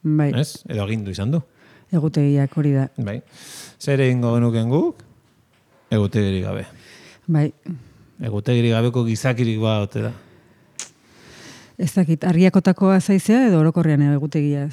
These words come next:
Speaker 2: Edo zehaskakoa, hori bai dela mitikoa, ez?
Speaker 1: Bai.
Speaker 2: Horpea dauta eta
Speaker 1: Baina takoak badauka beste,
Speaker 2: Bai.
Speaker 1: bai.
Speaker 2: Hitza
Speaker 1: Baina
Speaker 2: bera
Speaker 1: orain
Speaker 2: porobiagoa
Speaker 1: ez,
Speaker 2: da.
Speaker 1: estrenatu berria daukagu, eta, eta gainera aurten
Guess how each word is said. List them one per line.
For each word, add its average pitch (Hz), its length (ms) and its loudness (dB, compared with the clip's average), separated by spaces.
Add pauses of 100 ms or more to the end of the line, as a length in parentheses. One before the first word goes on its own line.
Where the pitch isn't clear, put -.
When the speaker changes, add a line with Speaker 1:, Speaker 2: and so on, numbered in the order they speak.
Speaker 2:
Edo 107 180 2
zehaskakoa, 87 600 -8
hori 92 180 -16
bai 87 140 -12
dela 85 180 -12
mitikoa, 85 400 -10
ez? 113 80 -4
Speaker 1:
Bai. 160 140 -4
Speaker 2:
Horpea 139 240 -4
dauta 90 260 -8
eta 107 160 -12
Speaker 1:
Baina 190 300 2 (120)
takoak 202 320 0
badauka 202 300 0
beste, 165 360 -4 (260)
Speaker 2:
Bai. 139 160 -2 (240)
Speaker 1:
bai. 165 240 -4 (120)
Speaker 2:
Hitza 170 280 -4
Speaker 1:
Baina 160 80 0
Speaker 2:
bera 180 180 2
Speaker 1:
orain 175 140 0
Speaker 2:
porobiagoa 185 400 4
Speaker 1:
ez, - 20 -6
Speaker 2:
da. - 120 -6
Speaker 1:
estrenatu 185 420 -2
berria 175 260 0
daukagu, 175 420 -2
eta, 151 220 -4 (260)
eta 165 220 -2
gainera 185 240 4
aurten 247 320 2